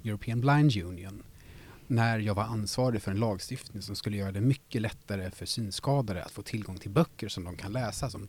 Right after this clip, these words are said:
talböcker. Då jobbade jag väldigt nära och intensivt med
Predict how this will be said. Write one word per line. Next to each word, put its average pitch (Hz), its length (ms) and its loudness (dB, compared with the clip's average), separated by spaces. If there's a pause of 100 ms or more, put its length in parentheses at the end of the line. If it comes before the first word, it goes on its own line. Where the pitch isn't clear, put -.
talböcker. 110 640 -2 (1400)
Då 143 80 2
jobbade 135 280 6
jag 95 100 0
väldigt 92 240 -4
nära 113 440 2
och 110 80 2
intensivt 131 600 0
med 92 260 -6